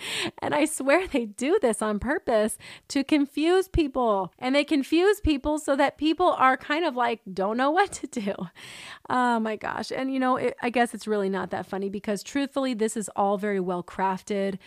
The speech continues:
And there are people in conference rooms designing these tactics. This is not just a,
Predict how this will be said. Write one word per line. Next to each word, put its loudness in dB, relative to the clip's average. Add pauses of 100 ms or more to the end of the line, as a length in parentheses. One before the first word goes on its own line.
(220)
And -2
there 2
are 0
people -4
in -4
conference -6
rooms -2
designing -2
these 0
tactics. -4 (300)
This -4
is -2
not -2
just -6
a, -4